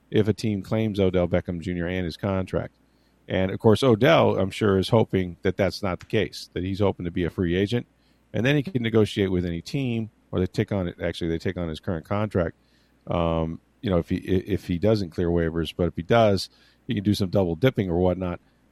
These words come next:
But I, I think, you know, he, he's funny, man. He's, you know, his agent or someone said he'd like to go to a contender. And I'm thinking, "You mean like the Cleveland Browns?" <laughs> I mean, the Br-,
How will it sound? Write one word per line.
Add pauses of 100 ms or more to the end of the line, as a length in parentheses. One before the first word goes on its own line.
(120)
But (560)
I, (140)
I
think, (240)
you
know,
he,
he's
funny,
man.
He's,
you
know,
his
agent
or
someone
said (440)
he'd
like
to
go
to
a
contender.
And
I'm
thinking,
"You
mean
like
the
Cleveland
Browns?" (720)
<laughs> (640)
I
mean,
the
Br-,